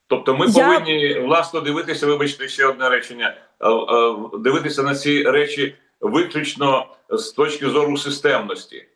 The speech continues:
Speaker 1: Бо якщо одна частина антикорупційна працює, а друга судова готова всі ці, е, е, здобутки антикорупційної системи поховати,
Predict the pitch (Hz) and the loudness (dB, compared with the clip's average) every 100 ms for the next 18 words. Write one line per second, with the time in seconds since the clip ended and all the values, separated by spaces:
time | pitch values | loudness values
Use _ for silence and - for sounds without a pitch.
0 | _ _ _ _ _ 117 127 - - 170 | _ _ _ _ _ 2 2 0 -2 2
1 | 160 151 151 - - 135 123 156 147 139 | 4 2 -2 -8 -4 -4 0 0 0 -6
2 | - 131 117 120 131 135 139 135 - 147 | -4 -2 2 0 0 -4 -2 -2 -2 0
3 | 135 123 - 143 - 139 113 98 - 123 | 2 0 0 -4 -4 -6 0 0 2 0
4 | 120 143 127 117 139 135 131 127 110 98 | 0 0 2 0 -4 -2 2 4 4 2
5 | - - _ _ _ - 147 147 156 139 | 0 -8 _ _ _ -2 0 2 0 2
6 | 123 - 147 143 139 139 131 - - 110 | 0 0 -6 -8 -4 0 0 -2 -4 0
7 | 113 107 - _ _ - 95 98 104 107 | 2 0 -4 _ _ -4 2 4 4 0
8 | - 101 107 147 151 156 - 123 120 117 | -6 -6 -2 -2 -2 -4 -2 0 2 0
9 | 123 131 127 139 131 127 123 123 - 127 | -6 -8 -6 -2 0 0 -2 -4 0 2
10 | 123 - 147 139 156 196 - 117 - | 0 -2 0 2 2 2 2 -2 -4